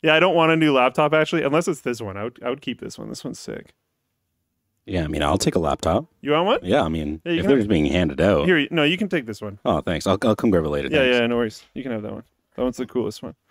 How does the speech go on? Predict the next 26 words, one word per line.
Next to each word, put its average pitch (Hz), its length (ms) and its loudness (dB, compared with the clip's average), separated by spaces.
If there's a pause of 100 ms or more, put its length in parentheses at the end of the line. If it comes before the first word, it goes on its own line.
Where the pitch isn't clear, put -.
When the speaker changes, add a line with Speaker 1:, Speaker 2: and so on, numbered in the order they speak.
(400)
Speaker 1:
Um, 156 600 4 (400)
yeah, 151 320 4
so 147 260 2
the 151 120 -2
laptop's 170 480 0
fine, 95 340 -6 (120)
which 127 180 -10
is 117 80 -12
why 117 160 0
I - 20 0
don't 110 140 -4
have 107 120 -8
a 101 40 -10
new 101 160 -10
one. 104 220 -10 (440)
It 143 140 0
is 151 180 2
falling 135 300 2
apart. - 260 0
Speaker 2:
Oh, 143 160 4
Speaker 1:
<laughs> - 20 2
Oh, 117 380 4
Speaker 2:
God. 170 220 4
Speaker 1:
my 220 160 6 (340)
goodness. 165 840 0 (1300)
Oh, 254 600 6